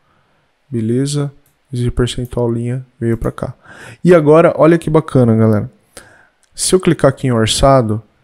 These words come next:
ó lá, ele fez a or-, clicar duas vezes, né? Ele faz a ordem que nós queríamos, os anos decrescentes, o mês crescente,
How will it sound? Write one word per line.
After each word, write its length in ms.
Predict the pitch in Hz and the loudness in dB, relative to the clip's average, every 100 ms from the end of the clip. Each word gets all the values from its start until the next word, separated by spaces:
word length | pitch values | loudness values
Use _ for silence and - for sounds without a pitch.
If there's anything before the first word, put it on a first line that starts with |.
| _ _ _ _ | _ _ _ _
ó 100 | - | 0
lá, 220 | 117 98 - - | 0 0 -6 -2
ele 180 | 127 123 | 0 0
fez 340 | - 131 131 | 2 2 4
a 100 | 139 | 4
or-, 280 | 139 135 - _ _ _ - - | 4 2 -4 _ _ _ -20 -6
clicar 260 | 123 - | -2 0
duas 280 | 113 110 107 | 2 2 2
vezes, 360 | 123 165 180 147 | 2 4 2 2
né? 240 | 135 185 - _ _ _ _ _ | 2 2 -2 _ _ _ _ _
Ele 140 | 120 120 | 0 0
faz 360 | - 120 120 | 2 2 4
a 80 | 127 | 4
ordem 560 | 117 113 113 131 143 160 - | 6 4 4 2 -2 -6 -6
que 100 | 123 | -2
nós 200 | 120 - | 0 0
queríamos, 680 | 127 113 127 180 202 - | 0 0 0 0 -2 -4
os 420 | 190 135 131 120 123 | -2 2 4 4 4
anos 400 | 143 196 185 135 | 4 4 2 0
decrescentes, 1160 | 131 - 117 - 101 104 - 214 - - - - _ - - - - _ _ - _ - | 0 2 2 2 0 0 -4 -6 -4 -6 -8 -18 _ -20 -20 -20 -20 _ _ -20 _ -8
o 80 | 180 | -4
mês 680 | 160 143 113 104 - - - - | 0 2 2 0 -4 -6 -12 -10
crescente, 880 | - 160 - 117 113 120 - 262 - | -2 0 2 2 0 -2 -4 -4 -6